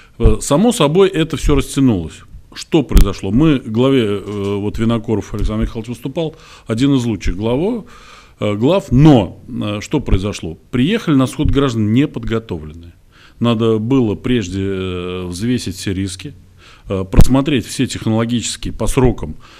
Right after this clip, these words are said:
э, операции. Э, в конечном итоге должна была появиться дорожная карта, которую надо было выдержать чётко по срокам.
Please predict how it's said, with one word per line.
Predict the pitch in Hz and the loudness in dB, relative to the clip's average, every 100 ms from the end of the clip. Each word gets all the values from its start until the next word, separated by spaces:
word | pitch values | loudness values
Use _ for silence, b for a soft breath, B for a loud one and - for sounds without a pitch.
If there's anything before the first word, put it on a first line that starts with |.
| B | B
э, | 107 | -6
операции. | 92 95 117 117 98 92 - 147 147 B B B | -6 -4 -6 -2 0 0 -4 -8 -8 B B B
Э, | 113 113 110 | -2 0 0
в | |
конечном | - 143 156 170 | 0 2 2 0
итоге | 160 208 | 0 2
должна | 160 131 139 | 2 2 2
была | 139 131 | 4 4
появиться | - 127 131 117 - | 6 6 6 2 0
дорожная | 101 110 110 101 104 | 0 0 0 -2 -2
карта, | 160 196 196 | -2 -2 -4
которую | - 113 120 110 | -6 -2 2 4
надо | 117 123 | 4 2
было | 107 110 104 | 0 -2 0
выдержать | 117 160 151 123 - | 2 2 0 -4 -6
чётко | - 131 - 151 - b b | 4 4 4 0 -10 b b
по | 127 | 4
срокам. | 131 107 92 - | 6 4 -2 -8